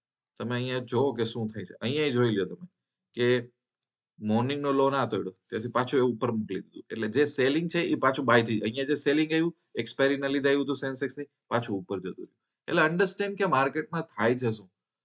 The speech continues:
ખોટા તમે ટ્રેડ લેવા જશો તો ફસાઈ જશો, આમાં અટેક થઈ જશે એમ.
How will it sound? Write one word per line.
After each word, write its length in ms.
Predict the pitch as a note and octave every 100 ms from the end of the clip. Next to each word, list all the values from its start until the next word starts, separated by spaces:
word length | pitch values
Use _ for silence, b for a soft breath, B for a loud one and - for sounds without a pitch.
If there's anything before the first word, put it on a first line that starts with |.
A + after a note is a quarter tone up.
| _
ખોટા 320 | _ C3+ C3+ D#3
તમે 220 | D#3+ D#3
ટ્રેડ 300 | C#3 D3 C#3+
લેવા 180 | D3 C#3+
જશો 380 | C#3 C3+ F3 - _ _
તો 80 | D3
ફસાઈ 460 | - F3+ F3+ D#3
જશો, 280 | A2 G#2 -
આમાં 280 | F#2 F#2 _ _ _ _ _
અટેક 280 | B2 B2+ A2+ -
થઈ 120 | A2+
જશે 280 | F#2+ F2+
એમ. 60 | F#2+